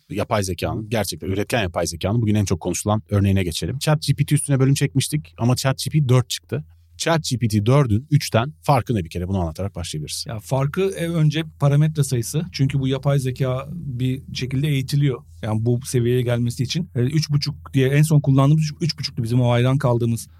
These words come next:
Speaker 2: versiyon
Speaker 1: Üç buçuk.
Speaker 2: üzerine bölüm de çekmiştim. Üç buçukta yüz yetmiş beş milyon parametreyle eğitilmişken bu dördüncü versiyon yüz trilyon civarı parametreyle eğitilmiş.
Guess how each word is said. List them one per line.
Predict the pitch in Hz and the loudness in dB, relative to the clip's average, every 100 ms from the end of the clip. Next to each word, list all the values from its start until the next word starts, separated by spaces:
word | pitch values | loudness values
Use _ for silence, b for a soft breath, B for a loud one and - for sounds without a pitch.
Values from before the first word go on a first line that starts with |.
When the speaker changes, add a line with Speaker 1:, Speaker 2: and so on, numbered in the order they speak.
| b | b
Speaker 2:
versiyon | 110 110 107 127 135 | -6 -4 -4 -4 0
Speaker 1:
Üç | 120 | 0
buçuk. | 123 | 0
Speaker 2:
üzerine | 123 127 127 b b | -2 -4 -6 b b
bölüm | 120 127 135 | 0 2 2
de | 123 | 2
çekmiştim. | 117 117 113 185 | -2 -4 -4 0
Üç | 165 156 | 0 0
buçukta | 127 - - 202 B B B - | -6 -4 -2 -2 B B B 0
yüz | 139 | 2
yetmiş | 147 156 - | 2 0 0
beş | 180 175 | 0 2
milyon | 156 135 123 | 2 2 2
parametreyle | 123 123 120 - 120 | 2 0 0 -2 -2
eğitilmişken | 123 123 151 170 - 196 208 b b - | 0 0 0 0 0 -2 -2 b b -2
bu | 131 | 2
dördüncü | 147 147 165 196 | 4 6 4 6
versiyon | 180 135 - 156 220 b b b - | 4 4 4 2 2 b b b 0
yüz | 156 196 | 0 2
trilyon | 160 147 156 175 | 4 4 6 4
civarı | 147 143 143 190 196 | 4 4 2 0 0
parametreyle | 147 143 151 160 135 139 | 2 4 2 2 0 0
eğitilmiş. | 185 143 131 123 110 - | 2 2 4 2 2 -4